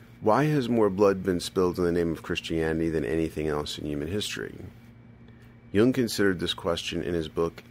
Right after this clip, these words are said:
Aeon, and basically concluded that by removing all darkness from Creator and Messiah,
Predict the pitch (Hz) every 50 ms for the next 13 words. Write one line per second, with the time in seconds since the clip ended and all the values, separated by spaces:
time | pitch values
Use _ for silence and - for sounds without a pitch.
0 | - - - - 98 104 104 92 80 69 73 87 101 101 - - - - - -
1 | - - - - - 95 92 98 127 139 - - 139 - 135 127 120 117 104 -
2 | - - - 113 107 95 - 107 101 95 98 90 85 87 85 78 - - 92 87
3 | 87 87 87 92 101 101 107 107 104 104 98 82 65 90 107 120 123 123 113 101
4 | 104 101 - 92 95 92 - - - 90 85 82 - - - 92 87 87 92 87
5 | 90 87 76 82 80 80 - - - 92 92 87 87 82 76 73 80